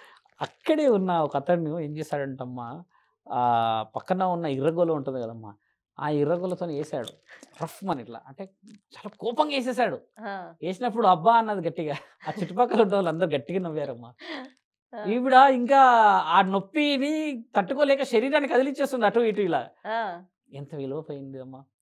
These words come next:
Speaker 1: అలా పడాలి దెబ్బ.
Speaker 2: ఆ.
Speaker 1: పడకపోతే ఇక్కడ మానవ శరీరాలు ఎత్తిన మనము అబద్ధాలను నిజం చేయడానికి, నిజాలని ఆపడానికని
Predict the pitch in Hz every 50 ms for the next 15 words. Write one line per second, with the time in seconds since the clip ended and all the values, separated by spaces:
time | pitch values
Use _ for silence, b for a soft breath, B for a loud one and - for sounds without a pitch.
0 | _ _ _ _ _ _ _ - 127 143 175 185 160 151 151 156 165 156 143 123
1 | 120 117 117 - _ _ _ _ _ _ _ _ _ _ _ _ _ 185 123 127
2 | 143 160 160 - - 131 123 120 - 202 240 302 - - _ _ _ _ _ _
3 | - - 139 - _ - 135 127 131 139 131 135 151 156 151 147 - 139 139 143
4 | 139 139 135 131 127 127 - 135 127 127 120 113 117 147 170 208 254 403 - -
5 | _ _ _ _ _ _ _ _ _ - 131 139 185 160 143 165 165 156 156 151
6 | 151 143 139 143 135 170 170 175 - 170 156 147 147 147 147 143 202 185 151 139
7 | 139 180 175 170 160 151 147 139 123 131 143 160 165 160 156 147 139 131 139 156
8 | 208 269